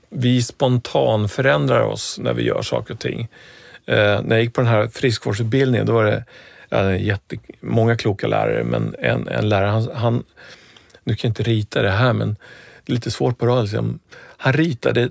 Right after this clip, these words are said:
tecknet för kris. Ritade han som en liten så här, en liten ellips. <laughs> Nu viftar jag med armarna här.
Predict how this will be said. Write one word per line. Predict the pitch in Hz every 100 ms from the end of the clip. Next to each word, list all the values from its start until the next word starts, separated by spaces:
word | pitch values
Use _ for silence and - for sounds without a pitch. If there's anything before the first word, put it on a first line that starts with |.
| -
tecknet | 117 104 - 131
för | -
kris. | 127 - 233 - - - - _ _ _ -
Ritade | 139 131 123
han | 113
som | 113 113
en |
liten | 113 127 107
så | 117
här, | 110 - _ _ _ - 143
en | 117
liten | 117 135 127
ellips. | 139 170 - - - - - 123 - 123
<laughs> | - - - -
Nu | 117
viftar | 110 98 - 117
jag | 104
med | 104
armarna | 117 131
här. | 107